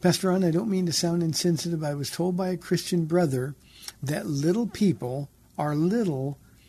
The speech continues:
because of incest of family members sleeping with one another. Is that the case?"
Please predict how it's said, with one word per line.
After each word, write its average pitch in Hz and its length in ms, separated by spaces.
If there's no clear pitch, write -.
because 151 360
of 147 160
incest 196 800
of 170 140
family 170 320
members 156 400
sleeping 151 400
with 139 160
one 147 160
another. 139 340
Is 165 280
that 131 200
the 135 80
case?" - 460